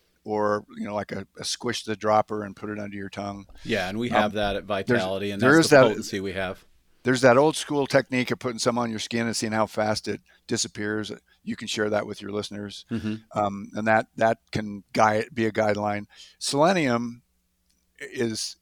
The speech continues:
Speaker 1: is different because, I mean, <sighs>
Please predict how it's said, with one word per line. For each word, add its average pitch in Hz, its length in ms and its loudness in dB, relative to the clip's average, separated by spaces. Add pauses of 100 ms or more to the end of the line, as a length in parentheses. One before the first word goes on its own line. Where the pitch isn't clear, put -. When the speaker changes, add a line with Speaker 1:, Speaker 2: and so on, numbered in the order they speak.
Speaker 1:
is 110 240 -6
different 120 500 0
because, 110 680 -2 (1000)
I 131 100 -4
mean, 110 360 -6 (840)
<sighs> - 60 -6